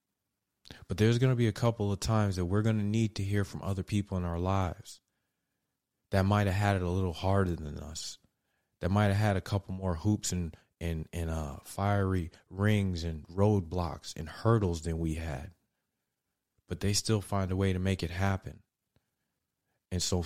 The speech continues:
we gotta keep those people around us, right?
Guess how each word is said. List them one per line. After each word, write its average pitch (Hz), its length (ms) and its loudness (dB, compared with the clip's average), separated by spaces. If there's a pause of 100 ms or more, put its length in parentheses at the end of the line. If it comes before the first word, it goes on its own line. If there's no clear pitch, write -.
(140)
we 113 220 2
gotta 127 260 4
keep - 400 2
those 95 240 -2
people 87 500 -6
around 95 400 2
us, - 360 -14 (800)
right? 90 340 0